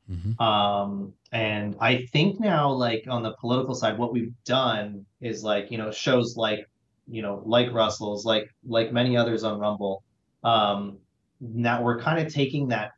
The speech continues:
Speaker 2: podcast that typically people would do, you know, your typical Joe Rogan podcast. Now we're kind of converting that into, like, a live show.
Speaker 1: Yeah.
Speaker 2: And we've really kind of put forward that, kind of what you're doing. Like, I think
Speaker 1: Yeah.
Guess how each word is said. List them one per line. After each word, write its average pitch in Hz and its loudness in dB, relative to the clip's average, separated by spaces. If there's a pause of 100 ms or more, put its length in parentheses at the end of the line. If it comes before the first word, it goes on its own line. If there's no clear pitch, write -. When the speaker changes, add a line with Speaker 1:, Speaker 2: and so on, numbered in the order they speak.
Speaker 2:
podcast 123 -2
that - -10
typically 127 -4
people 127 -2
would 127 0
do, 127 0
you 113 -2
know, 107 -6
your 101 -6
typical 123 0
Joe 110 2
Rogan 104 0
podcast. 107 0
Now 110 4
we're 107 -2
kind 120 0
of - -6
converting 113 -2
that 113 0
into, 107 -6
like, 101 0
a - -12
live 104 2
show. 110 2
Speaker 1:
Yeah. 95 -2
Speaker 2:
And 117 -2
we've 110 0
really 113 2
kind 113 0
of 95 -8 (280)
put 123 -2
forward 117 0
that, 135 2
kind 202 4
of 214 4
what 156 2
you're 127 2
doing. 101 -6
Like, 113 -6
I 120 -2
think 143 -4 (100)
Speaker 1:
Yeah. 90 -4